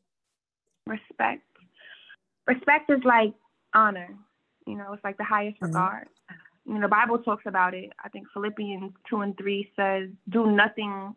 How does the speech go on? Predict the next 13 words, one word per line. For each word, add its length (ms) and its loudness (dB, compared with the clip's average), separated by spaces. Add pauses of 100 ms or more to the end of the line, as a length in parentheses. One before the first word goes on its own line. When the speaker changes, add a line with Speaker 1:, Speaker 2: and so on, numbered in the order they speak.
Speaker 1:
from 280 -8
selfishness 680 -2 (240)
or 180 -6
empty 220 -10
conceit, 520 -8
but 180 0
with 120 -4
humility 440 -2
and 100 -4
regard 320 2
for 100 -12
one 100 -6
another." 260 -8